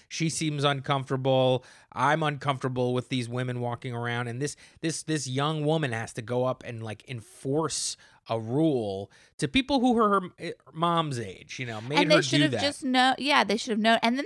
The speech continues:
Speaker 2: they also kind of, like, it took 'em a minute to move. They weren't just like, "Oh, I'm so sorry," and then got up and moved.
Speaker 1: No, they were like, "W-, we were just talking to you inside." Like, she was trying to, what I noticed what these women were doing, and I don't know if you did,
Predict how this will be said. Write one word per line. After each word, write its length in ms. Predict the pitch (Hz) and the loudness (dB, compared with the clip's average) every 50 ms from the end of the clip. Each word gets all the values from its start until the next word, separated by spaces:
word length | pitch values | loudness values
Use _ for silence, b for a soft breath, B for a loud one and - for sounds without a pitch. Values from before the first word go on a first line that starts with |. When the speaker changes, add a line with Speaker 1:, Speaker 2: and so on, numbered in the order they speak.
| 466 554 539 | -2 -2 0
Speaker 2:
they 60 | - - | 0 0
also 280 | 233 - - 427 415 | 0 0 -2 -2 -4
kind 200 | - 294 294 247 | -2 -2 -2 -2
of, 100 | 233 220 226 | -2 0 0
like, 180 | 214 202 - | -2 -2 0
it 160 | - 220 214 - | -2 -4 -4 -2
took 260 | - 254 233 240 - | -2 -2 -2 0 2
'em 160 | 262 240 214 | 0 2 2
a 60 | 202 190 | 2 0
minute 540 | 175 165 160 170 208 214 175 147 147 - - _ _ - | 0 0 0 0 0 2 0 0 -2 -4 -8 _ _ -4
to 160 | - 190 170 | -2 0 0
move. 480 | 170 165 170 196 196 165 147 - - | 2 2 4 4 4 4 2 0 2
They 140 | - 185 185 | 2 4 4
weren't 260 | 180 196 208 208 190 | 4 2 0 -2 -2
just 180 | - 202 - - | -4 -6 -2 0
like, 140 | 208 196 196 - | -2 -2 2 4
"Oh, 200 | - 294 277 247 | 6 8 8 8
I'm 180 | 233 233 262 269 | 8 6 4 2
so 180 | - - 220 202 | 0 0 -2 -2
sorry," 680 | - - 196 175 170 175 170 170 180 190 214 240 - - | 0 0 2 2 4 4 4 2 2 0 0 -2 -4 -4
and 160 | - 175 175 | -4 -2 -2
then 160 | 180 180 175 | -2 -4 -2
got 220 | 165 170 165 165 165 | 0 2 2 4 4
up 160 | 165 165 - | 2 2 0
and 160 | 170 165 165 | -2 -2 0
moved. 140 | 180 202 196 | 2 4 6
Speaker 1:
No, 100 | 202 180 | 6 6
they 100 | 160 180 | 6 4
were 120 | 185 196 | 4 4
like, 220 | 190 196 185 156 - | 4 4 4 2 0
"W-, 280 | 113 110 113 123 143 - _ | -4 -6 -6 -6 -8 -8 _
we 220 | 143 127 165 226 285 | 0 2 4 6 8
were 140 | 320 359 330 | 8 8 6
just 260 | 339 339 - - - | 6 4 2 2 2
talking 400 | 190 190 214 - - 226 220 - | 2 2 2 2 0 -4 -6 -4
to 100 | - 208 | -2 0
you 100 | 202 196 | 2 2
inside." 720 | 196 196 185 - - 180 202 247 254 127 - - - - - _ | 0 0 -2 -2 -4 -2 0 2 0 0 -2 -6 -16 -20 -12 _
Like, 280 | 156 160 170 165 - B B B B B | 4 4 4 4 4 B B B B B
she 260 | - - - - - | -2 0 2 2 4
was 180 | 302 339 349 - | 4 4 4 2
trying 540 | - - - 226 220 226 226 233 233 233 208 | 0 0 2 4 4 4 2 0 -4 -6 -6
to, 300 | - - 208 196 180 151 - | -4 -4 -2 -2 -2 -4 0
what 180 | 151 156 165 190 | 2 2 4 4
I 120 | 214 226 | 2 0
noticed 480 | 220 208 190 170 143 123 113 - - - | 0 0 2 2 2 2 -2 -4 -4 -4
what 120 | 127 - | -4 -4
these 180 | - 127 113 - | -4 -6 -6 -6
women 240 | 127 113 117 113 | -6 -6 -6 -6
were 100 | 110 104 | -8 -8
doing, 300 | 104 107 110 104 98 98 | -8 -8 -8 -8 -8 -10
and 100 | 101 107 | -10 -10
I 60 | 117 120 | -10 -10
don't 120 | 117 110 | -10 -10
know 80 | 104 107 | -12 -12
if 100 | 107 - | -12 -12
you 80 | 113 104 | -12 -10
did, 200 | 104 98 98 | -10 -12 -12